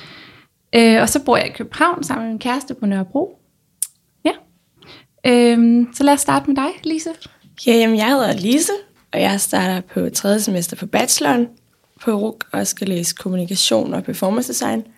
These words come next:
Speaker 2: Så jeg glæder mig meget til at komme i gang med oven på
Speaker 1: Mhm.
Speaker 2: basisårene. Øhm.
Speaker 1: Så det, det er nu, du ligesom starter med din fag?
Speaker 2: Ja.
Speaker 1: Ja.
Speaker 2: Ja.
Speaker 1: Spændende.
Speaker 2: Det er det. Øhm, jeg bor i Herlev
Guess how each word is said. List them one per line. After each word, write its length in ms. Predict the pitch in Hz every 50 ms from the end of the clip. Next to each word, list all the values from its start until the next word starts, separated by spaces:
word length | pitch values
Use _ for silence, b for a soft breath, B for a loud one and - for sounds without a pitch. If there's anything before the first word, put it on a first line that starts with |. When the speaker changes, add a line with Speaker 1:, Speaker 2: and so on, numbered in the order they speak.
| b b b b b b b b
Speaker 2:
Så 60 | _
jeg 100 | - 170
glæder 260 | 170 180 175 175 165 165 165 -
mig 140 | - -
meget 560 | 247 247 240 240 - 226 226 226 226 226 220 214
til 80 | -
at 80 | 220 214
komme 120 | 233 220 220
i 20 |
gang 160 | 214 - - -
med 180 | 208 202 202 208 - -
oven 200 | 220 208 208 202
på 60 | 220
Speaker 1:
Mhm. 80 | 262 277
Speaker 2:
basisårene. 640 | 208 185 185 185 - 214 202 - - - - 208 208 - b b b b b b b b b b b - 131 - -
Øhm. 380 | 208 202 185 180 175 180 185
Speaker 1:
Så 100 | - 220
det, 180 | 202 - 202 - - 262 -
det 60 | 226
er 40 | 214
nu, 200 | 220 226 247 269
du 140 | 262 285 277
ligesom 300 | 240 226 220 226 220 226
starter 300 | - - 214 214 220 220
med 140 | 226 214 208
din 220 | 214 208 196 185
fag? 340 | - - 202 208 - - - - - -
Speaker 2:
Ja. 140 | - - - - - _ _ -
Speaker 1:
Ja. 120 | 214 208 - - _ _ _ _ _ _ _ _ _ _ _ _ _ _
Speaker 2:
Ja. 100 | - - - - _ _ _ _ _ _ -
Speaker 1:
Spændende. 440 | - - - 196 185 180 180 190 208
Speaker 2:
Det 200 | - 196 190 185 175
er 40 | 170
det. 120 | 175 185 196 - _ _ _ _ b b b b b b b b b _ _ -
Øhm, 300 | 208 208 202 190 185 185
jeg 100 | 208 233
bor 120 | 240 226
i 60 | 185 175
Herlev 440 | 165 - - - 190 240 330 370